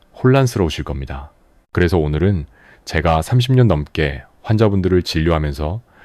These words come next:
쌓아온 임상 경험과 실제 의학 연구 결과들을 바탕으로 고령 남성의 자위 행위에 대한 진실을 솔직하게 말씀드리겠습니다. 과장도 없고 겁주려는 것도 아닙니다.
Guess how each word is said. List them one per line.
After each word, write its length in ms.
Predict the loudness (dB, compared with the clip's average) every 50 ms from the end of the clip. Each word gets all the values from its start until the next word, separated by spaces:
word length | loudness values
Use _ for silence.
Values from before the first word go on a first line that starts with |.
| -20 _ _
쌓아온 500 | -2 0 2 4 4 4 4 4 4 4
임상 340 | 2 2 2 2 0 0 0
경험과 680 | -2 -4 -4 -4 -4 -4 -6 -6 -8 -8 -10 -14 -18 _ _ _ _
실제 340 | -8 -2 0 0 2 4 4
의학 320 | 4 4 4 2 2 0
연구 240 | -2 -4 -4 -6 -8
결과들을 500 | -10 -6 -6 -2 0 0 0 0 -2 -2
바탕으로 600 | -4 -4 -8 -8 -12 -12 -10 -10 -10 -10 -10 -12 -14 _ _ _
고령 260 | 0 0 2 4 2
남성의 460 | 2 2 0 0 0 2 2 2 0
자위 360 | 0 -2 -4 0 2 2 2
행위에 280 | 2 2 0 0 0 0
대한 260 | 0 0 0 0 -2
진실을 640 | -4 -6 -6 -6 -4 -2 0 0 0 0 -2 -6 -12 -18 _ _
솔직하게 540 | -6 -2 -2 -2 -2 -4 -2 -2 0 0 0
말씀드리겠습니다. 1040 | 0 -2 -4 -4 -4 -2 -2 -2 -2 -2 -4 -6 -6 -8 -10 -10 -10 -10 -14 -14 -18 _ _ _ _ _ _ _ _ _
과장도 440 | -4 -2 0 2 2 2 4 4 2
없고 400 | 2 0 -2 -2 -2 -2 -4 -6 -14 _ _
겁주려는 500 | -10 -10 -10 -4 -2 0 2 2 2 2
것도 260 | 0 -2 -2 -2 -2 -2
아닙니다. 480 | -2 -4 -6 -8 -8 -10 -12 -14 -16